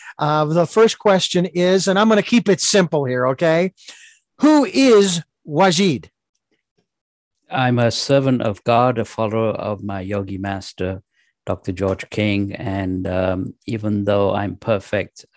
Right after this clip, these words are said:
Speaker 2: as a spark of God, I have a lot of imper-, imp-, imperfections, which I'm trying to correct. So I'm just, I'm just a, a run-of-the-mill guy like everybody else.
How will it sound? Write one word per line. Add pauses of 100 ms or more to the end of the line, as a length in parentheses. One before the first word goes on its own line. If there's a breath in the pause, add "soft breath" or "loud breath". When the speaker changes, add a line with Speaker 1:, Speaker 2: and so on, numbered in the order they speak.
(100)
Speaker 2:
as
a
spark
of
God, (300 loud breath)
I
have
a
lot
of
imper-, (100)
imp-, (100)
imperfections, (260 soft breath)
which
I'm
trying
to
correct. (400)
So
I'm
just,
I'm
just
a,
a
run-of-the-mill
guy
like
everybody
else.